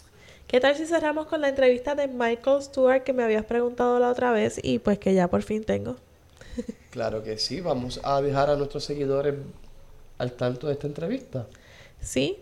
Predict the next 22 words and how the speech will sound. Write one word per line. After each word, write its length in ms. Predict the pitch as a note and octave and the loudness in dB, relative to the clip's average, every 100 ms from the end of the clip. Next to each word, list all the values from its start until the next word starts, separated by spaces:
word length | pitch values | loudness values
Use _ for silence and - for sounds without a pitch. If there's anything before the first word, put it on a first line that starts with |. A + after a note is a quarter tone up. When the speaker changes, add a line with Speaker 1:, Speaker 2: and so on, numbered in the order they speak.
| - | 4
Speaker 1:
pero 160 | B3+ | 6
antes 280 | A3+ G#3+ A#3+ | 8 6 2
quiero 220 | C4 C#4 | 6 6
comentar 460 | C#4+ D4 D4 D4 D4+ | 6 4 2 2 2
que, 380 | D4+ C4 A#3 - | 4 4 4 -2
eh, 420 | G#3+ G#3+ G3 F3+ F#3 | -2 0 2 0 0
en 160 | G3+ | -2
cuan-, 300 | G3+ G3+ G3 F#3+ | 0 0 0 -2
le 160 | G#3 | 0
pregunté 880 | G3 G3 F#3+ F#3 F3+ F#3 F#3+ B3 - | 2 0 0 -4 2 4 4 2 0
en 120 | B3 | -6
cuanto 260 | A#3+ A3 G#3 | -4 -4 -2
a 40 | |
la 100 | G#3 | -2
violencia 500 | G3 F#3+ F#3+ F3+ F#3 | 0 0 -2 -4 -6
en 80 | A3+ | -6
Puerto 300 | A#3+ B3+ C#4 | -4 -4 -4
Rico. 420 | D4 D4+ B3 G3+ - | -6 -6 -6 -8 -8
Speaker 2:
¿Y 100 | C3+ C3 | -12 -10
qué 120 | - | -6
te 120 | A2+ A2 | -4 -4
dijo? 180 | G#2 | -6